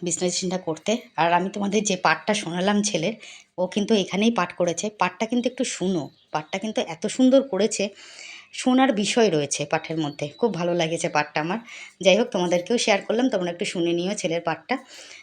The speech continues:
আর এদিকে দেখো, আমি বিছনা কোলে করে চুল টুল আছড়ে টাছড়ে নিচ্ছি, ঘরটা ঝাড় দিয়ে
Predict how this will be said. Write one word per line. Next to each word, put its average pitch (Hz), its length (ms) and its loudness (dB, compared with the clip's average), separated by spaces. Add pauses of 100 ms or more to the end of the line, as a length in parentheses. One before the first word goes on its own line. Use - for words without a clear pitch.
আর 156 140 2
এদিকে 170 300 0
দেখো, 175 260 -2
আমি 190 400 -2 (100)
বিছনা 180 320 -4
কোলে 196 540 -2
করে 226 340 2 (360)
চুল 175 220 -4
টুল 190 160 -2
আছড়ে 165 260 0
টাছড়ে 185 320 -2
নিচ্ছি, 170 520 0
ঘরটা 160 320 -4
ঝাড় 151 340 -6
দিয়ে 269 200 2